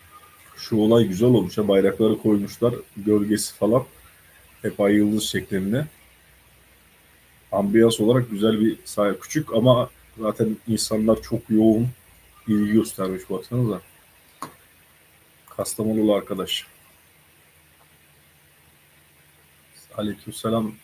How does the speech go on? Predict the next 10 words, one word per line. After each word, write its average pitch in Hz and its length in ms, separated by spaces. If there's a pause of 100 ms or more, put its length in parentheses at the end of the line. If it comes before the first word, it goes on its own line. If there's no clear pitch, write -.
(200)
ama 131 360 (800)
burası 110 340
Sinop 120 340
Dikmen. 120 360 (2500)
Zonguldak 107 720
vardı. 98 300
Kastamonu'da 110 680
güreş 107 360
yoktu - 220
sanırım. 95 340